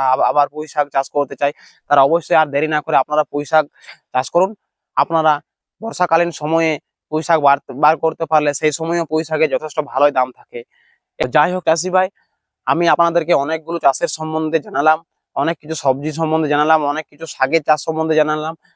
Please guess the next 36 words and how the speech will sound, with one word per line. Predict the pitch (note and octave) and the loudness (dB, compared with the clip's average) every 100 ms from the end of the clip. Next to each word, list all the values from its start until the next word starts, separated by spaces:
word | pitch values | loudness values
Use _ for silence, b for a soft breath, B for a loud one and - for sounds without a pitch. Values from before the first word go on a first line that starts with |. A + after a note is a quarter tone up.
| _ | _
আপনারা | B2 - E3+ E3+ E3+ C#3+ | -4 -2 0 2 4 2
আপনাদের | C3+ D3 D#3 D#3+ | 0 0 0 -4
পছন্দ | B2+ - D3+ D#3+ D#3 | -10 -6 -2 0 0
মতো, | D#3 E3 E3 _ _ _ _ B2+ | -2 -4 -6 _ _ _ _ -2
আপনারা | C#3 D#3 E3 D#3+ C#3+ | -2 0 0 4 2
আপনাদের | C#3+ D#3+ D#3+ - | 0 -2 -2 -4
সুবিধা | C3+ D3+ D#3 | -8 2 2
বুঝে | D3 D3 D#3+ D#3 _ _ _ | 2 -4 -4 -6 _ _ _
অবশ্যই | C#3 D#3+ E3+ D#3+ | -2 0 -2 0
চাষ | C#3+ - | -2 0
করুন | E3 E3 _ | -4 -4 _
এবং | C#3 D3+ | -2 0
যাতে | D3+ E3 D3 | 2 2 2
লাভবান | B2 C#3+ E3+ E3 | 2 4 2 2
হয় | E3 F3+ _ _ _ | -2 -6 _ _ _
সেই | - D3 | -8 -4
চেষ্টা | D3 - D#3 | -4 0 0
করে | C#3 C3+ | 2 2
যাবেন। | A#2+ A2+ D3 _ _ _ _ - | -2 -4 -12 _ _ _ _ -2
তো | |
একটি | C3+ C3+ - D#3+ | 0 0 -4 -2
কথা | E3 D3+ | 0 0
আপনাদেরকে | C3 D3 D#3 D3+ D3 C3+ | 0 0 0 -2 -2 2
বলে | C#3 | 2
রাখি | C#3+ C#3 D3+ | 2 -2 -10
চাষি | B2+ - D3+ | -12 -10 -2
ভাই, | D#3 D#3 _ _ _ | -2 -2 _ _ _
যে | C#3 | -8
চাষের | - B2+ - G3+ | -2 -2 0 -2
ক্ষেত্রে | G3 - F3+ | -4 -6 -4
কোনো | - F3+ C3 | 0 -2 -2
গ্যারান্টিযুক্ত | C3+ D#3+ F#3+ F#3 E3 - F3+ D#3+ - _ | 0 0 0 -6 -8 -4 0 0 0 _
বা | - C3 | -6 -4
গ্যারান্টিমূলক | B2 D#3+ F3 F3 E3+ E3 - | 0 0 0 -2 0 0 0
কোনো | D3+ D3+ D3 _ _ | -4 -4 -8 _ _
কথা | C3+ | -4